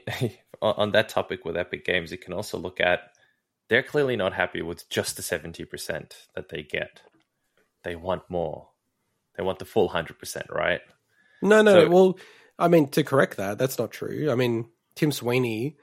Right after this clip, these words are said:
Speaker 2: has said
Speaker 1: Mm.
Speaker 2: he feels that twelve percent is a fair number, and that's what they set for the Epic Game Store on P C.
Speaker 1: Mm. Okay.
Speaker 2: So
Speaker 1: No,
Speaker 2: I
Speaker 1: no, I just,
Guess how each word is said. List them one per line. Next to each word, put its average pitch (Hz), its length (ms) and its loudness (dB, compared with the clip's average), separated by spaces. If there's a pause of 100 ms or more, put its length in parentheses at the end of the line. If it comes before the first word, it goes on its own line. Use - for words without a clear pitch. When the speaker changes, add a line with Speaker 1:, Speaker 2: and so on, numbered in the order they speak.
(360)
Speaker 2:
has 131 140 0
said 123 240 4
Speaker 1:
Mm. 92 240 -16
Speaker 2:
he 127 140 -2
feels 127 360 0
that 113 200 -6
twelve 120 360 -4
percent 107 400 -6
is 107 140 -8
a 120 60 -6
fair 107 280 -6
number, 113 340 0
and 131 120 2
that's 120 160 -4
what 123 100 -6
they 123 80 -2
set 117 320 -6
for - 100 -10
the 107 180 -8
Epic 143 280 -2
Game 113 260 -6
Store - 380 -12
on 117 140 -8
P 113 160 -8
C. 139 160 -6
Speaker 1:
Mm. 104 380 -10 (3000)
Okay. 131 200 -10 (1700)
Speaker 2:
So 160 160 6
Speaker 1:
No, 220 100 10
Speaker 2:
I - 20 8
Speaker 1:
no, 233 100 8
I 208 80 8
just, 202 220 -2